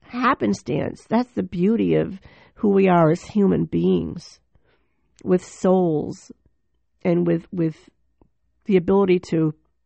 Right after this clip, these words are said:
think and make decisions and act upon them, all, of course, through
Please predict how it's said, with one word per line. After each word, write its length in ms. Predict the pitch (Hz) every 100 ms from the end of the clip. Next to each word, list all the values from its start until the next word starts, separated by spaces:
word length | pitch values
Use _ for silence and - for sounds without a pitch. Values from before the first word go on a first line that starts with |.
| _ _ _ _ _ - 175
think 340 | - 202 202
and 120 | 165 160
make 220 | 185 190
decisions 600 | 170 - 175 196 175 165
and 120 | 156
act 300 | - 180 -
upon 340 | 277 - 160 165
them, 240 | 170 180 _ _ _ _ _ _ _ _ _
all, 280 | 202 190 190
of 180 | 185 -
course, 360 | - 175 196 -
through 420 | 185 180 190